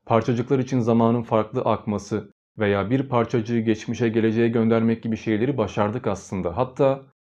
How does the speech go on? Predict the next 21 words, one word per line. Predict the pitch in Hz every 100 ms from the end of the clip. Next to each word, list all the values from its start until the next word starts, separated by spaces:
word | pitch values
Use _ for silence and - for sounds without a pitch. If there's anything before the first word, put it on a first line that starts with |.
| _ _ _ -
minyatür | 120 135 139 139 160
bir | 143
kara | 147 139 139
delik | 139 -
yapmayı | 123 131 139 127
bile | 117 110
başardık. | 104 - 98 90 92 -
cern'de | 120 127 135
birçok | 165 165 151 131
deney | 113 120 104
yapılıyor | 98 98 113 147 - _ _ _ _ _
ve | 117 135
bu | 170
kara | 151 147
deliklerin | 156 156 151 156
bizim | 139 151
için | 147 160 156
çok | - 151 151
büyük | 131 131
önemi | 117 107 98
var. | 85 85 -